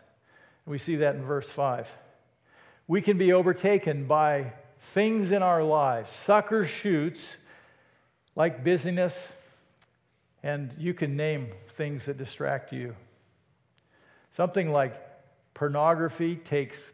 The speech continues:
people way off track energy-wise and distraction-wise, even Christ followers.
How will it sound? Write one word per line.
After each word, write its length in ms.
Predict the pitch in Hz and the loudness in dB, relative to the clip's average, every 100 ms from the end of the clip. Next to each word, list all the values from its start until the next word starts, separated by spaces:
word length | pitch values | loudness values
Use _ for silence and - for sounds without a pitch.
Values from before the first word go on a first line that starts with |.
| _ | _
people 520 | - 147 143 135 135 | -10 -8 -6 -6 -6
way 600 | 117 143 156 160 160 147 - _ | -4 -2 0 -2 -4 -8 -16 _
off 360 | 135 139 139 131 - - - | -2 0 -2 -6 -18 -20 -20
track 540 | - 143 135 120 - - _ | -8 -4 -2 -4 -10 -20 _
energy-wise 1120 | - 143 143 117 139 135 139 131 120 - - - _ _ _ _ _ _ _ _ | -10 -8 -8 -10 -10 -6 -4 -4 -6 -10 -16 -20 _ _ _ _ _ _ _ _
and 340 | 143 139 135 120 - _ _ _ _ | -10 -10 -10 -14 -20 _ _ _ _
distraction-wise, 1600 | - - - 147 143 147 - - 135 117 - - 139 135 131 113 - _ _ _ _ _ _ _ _ _ _ _ _ _ _ - | -18 -18 -12 -4 -2 -2 -6 -12 -12 -14 -16 -10 -8 -8 -10 -16 -20 _ _ _ _ _ _ _ _ _ _ _ _ _ _ -6
even 500 | 151 160 151 143 135 - _ _ | -2 -2 -4 -6 -10 -16 _ _
Christ 380 | - 139 139 - - | -4 0 0 -4 -10
followers. 600 | 110 107 - - - | -8 -8 -10 -16 -20